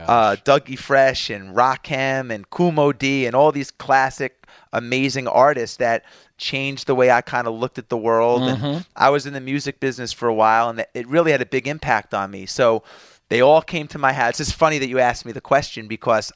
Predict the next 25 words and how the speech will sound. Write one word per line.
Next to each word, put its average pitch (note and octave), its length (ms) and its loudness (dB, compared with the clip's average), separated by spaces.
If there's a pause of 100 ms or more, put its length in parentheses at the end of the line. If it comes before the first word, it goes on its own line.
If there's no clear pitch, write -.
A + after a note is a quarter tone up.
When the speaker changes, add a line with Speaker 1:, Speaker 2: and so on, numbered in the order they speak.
Speaker 1:
I C3 140 4
literally D3 400 0
just B2 200 -8
experienced C#3 840 -4
it F#2+ 240 -6 (240)
Speaker 2:
Wow. E2 360 -20 (340)
Speaker 1:
with B2 160 -4
those A#2 260 2
that A2 160 -2
are G#2+ 80 -2
living. F#2+ 360 -4 (260)
Speaker 2:
I C#3 100 2
love A#2+ 280 -4
that. E2+ 260 -10 (260)
Uh, A#2+ 360 -2
s-, - 240 -8
side D3+ 320 0
note, A2 200 -4
I A#2+ 140 -4
interviewed B2+ 380 -4
Rev A2+ 180 -2
one, A2 260 -4
Run A#2+ 380 -4
one G2 200 -4
time. F2 420 -10